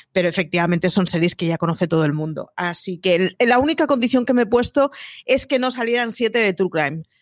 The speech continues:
porque me he puesto a listar y era como, "Vale, ya es veinticinco de gente que muere en la primera escena.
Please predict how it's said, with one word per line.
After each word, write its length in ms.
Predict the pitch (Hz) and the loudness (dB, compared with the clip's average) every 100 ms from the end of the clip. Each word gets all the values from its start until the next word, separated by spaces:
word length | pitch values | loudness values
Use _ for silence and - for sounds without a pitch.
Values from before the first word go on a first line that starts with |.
| _ | _
porque 280 | - 208 202 | 0 0 2
me 100 | 208 | -2
he 20 | |
puesto 260 | 214 262 - | 0 -2 0
a 60 | 269 | 0
listar 460 | 254 240 277 302 | 0 0 0 0
y 100 | 294 240 | 2 0
era 100 | 233 | 0
como, 180 | 226 | 0
"Vale, 220 | 220 220 202 | 2 2 2
ya 80 | |
es 80 | 247 | 0
veinticinco 560 | 269 269 254 277 285 294 | 0 2 2 2 2 2
de 100 | 240 | 2
gente 260 | 254 240 | 2 0
que 100 | 233 | 2
muere 240 | 226 247 262 | 2 2 4
en 60 | 226 | 2
la 80 | |
primera 300 | 202 202 214 | 2 0 0
escena. 500 | 202 - 180 165 156 | -4 -4 -6 -6 -10